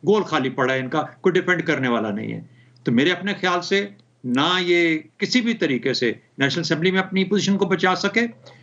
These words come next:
ना ये प्रोविंशियल असेंबली जो इनके हाथ में थी जो उनको छोड़ सके। अब ये रोना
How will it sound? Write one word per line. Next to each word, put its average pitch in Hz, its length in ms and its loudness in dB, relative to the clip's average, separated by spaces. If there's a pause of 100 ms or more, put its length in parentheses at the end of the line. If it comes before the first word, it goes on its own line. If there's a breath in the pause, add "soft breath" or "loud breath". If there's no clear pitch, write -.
(140)
ना 143 240 4
ये 175 140 2
प्रोविंशियल 170 420 -2
असेंबली 165 360 0
जो 175 100 -2
इनके 170 160 -2
हाथ 143 300 -2
में 175 180 -6
थी 190 60 0
जो 190 120 -2
उनको 196 160 0
छोड़ 190 220 0
सके। 214 300 0 (460 loud breath)
अब 226 140 2
ये 240 140 2
रोना 190 560 -2